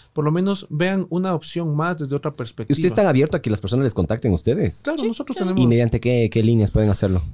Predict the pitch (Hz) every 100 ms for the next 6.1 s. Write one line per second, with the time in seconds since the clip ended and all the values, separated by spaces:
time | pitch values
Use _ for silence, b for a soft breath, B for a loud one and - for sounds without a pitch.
0 | - 113 107 185 180 - 262 262 233 185
1 | 180 170 165 156 151 - 156 175 180 190
2 | 175 170 180 - 180 175 165 156 151 160
3 | 156 156 143 135 143 151 143 135 151 -
4 | 139 135 135 - 151 123 120 - 160 175
5 | 175 - 151 156 127 113 139 131 170 220